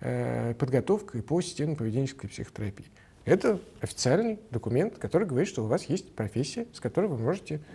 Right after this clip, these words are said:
эм, трудоустраиваться, э, по про-, по этой профессии везде, где посчитаете, ну, где есть ставки такие на психологов. И, соответственно, если вам интересует,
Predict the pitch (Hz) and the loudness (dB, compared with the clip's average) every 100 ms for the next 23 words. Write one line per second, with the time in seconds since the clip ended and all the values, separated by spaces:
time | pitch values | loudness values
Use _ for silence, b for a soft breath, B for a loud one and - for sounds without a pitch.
0 | B B B - 117 120 120 120 113 120 | B B B -2 2 2 2 2 -2 0
1 | 135 123 117 110 - 156 202 190 - 156 | 2 4 2 -2 2 4 4 2 0 -4
2 | 151 B B - 117 120 113 143 160 123 | -4 B B -8 -2 -2 4 4 4 2
3 | 120 - 143 - 107 - 104 180 208 - | 2 4 4 4 -2 -2 0 0 0 -2
4 | 127 117 120 123 123 - - 120 123 110 | -2 0 -4 -6 -10 -10 -2 2 2 4
5 | 175 156 127 165 135 - - 147 147 139 | 4 4 0 0 -2 -2 0 0 0 -4
6 | 120 B B B B B 143 113 117 104 | -6 B B B B B 2 4 4 2
7 | - - - - - 180 - - 104 92 | -2 -10 -18 -8 -2 -2 -2 -4 -4 -4
8 | 98 - - 110 101 - 110 101 98 135 | -8 -10 -8 -6 -6 -8 -6 -4 -4 -8
9 | - - - 107 123 135 120 110 104 101 | -18 -12 -4 -2 0 0 -2 -4 -6 -8
10 | 101 107 - 117 - - 135 123 110 110 | -6 -8 -8 -14 -12 0 0 2 0 0
11 | 107 147 143 127 - 120 | 0 -2 0 -2 0 0